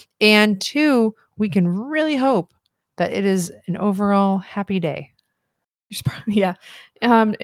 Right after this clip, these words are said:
Speaker 2: take C B D if you need to. The anxiety levels will be super high.
Speaker 1: Yeah.
Speaker 2: <laughs>
Speaker 1: Protect, and honestly, like, sports are fun and everything. And I know people have a lot invested in all these things,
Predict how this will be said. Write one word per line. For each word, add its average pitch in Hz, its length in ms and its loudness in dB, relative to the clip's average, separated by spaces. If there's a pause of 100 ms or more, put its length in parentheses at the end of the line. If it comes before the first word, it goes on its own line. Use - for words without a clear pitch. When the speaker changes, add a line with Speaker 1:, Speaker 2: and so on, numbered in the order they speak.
(120)
Speaker 2:
take 226 220 -2
C 247 200 -2
B 226 120 2
D 233 160 4
if 226 140 2
you 220 80 4
need 220 220 4
to. 226 200 2
The 196 80 0
anxiety 202 580 2
levels 208 400 4
will 196 100 0
be 190 160 -2
super 262 420 0
high. 262 640 2
Speaker 1:
Yeah. 165 360 -2 (520)
Speaker 2:
<laughs> - 520 -8
Speaker 1:
Protect, 247 420 4
and 285 160 2
honestly, 302 400 2
like, 220 260 2 (560)
sports - 440 -6
are 226 80 0
fun 180 260 0
and 160 100 -2
everything. 151 540 -6 (320)
And 180 80 -4
I 190 80 2
know 220 180 4
people 214 280 -4
have 190 120 0
a 175 60 -2
lot 175 220 0
invested 165 420 -4
in 165 80 -6
all 156 180 -4
these 156 220 -8
things, 156 340 -8